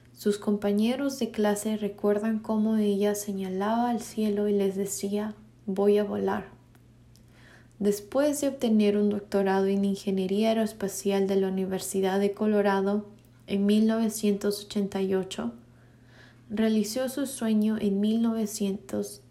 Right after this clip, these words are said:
noventa y siete como miembro de la tripulación del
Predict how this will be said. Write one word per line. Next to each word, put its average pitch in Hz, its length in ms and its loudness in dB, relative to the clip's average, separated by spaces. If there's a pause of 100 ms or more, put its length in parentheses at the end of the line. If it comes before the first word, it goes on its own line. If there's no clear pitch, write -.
noventa 196 420 -6
y 180 60 -4
siete 202 640 -2 (720)
como 202 300 0
miembro 240 580 2
de 226 120 0
la 202 200 2
tripulación 208 920 -2
del 214 360 2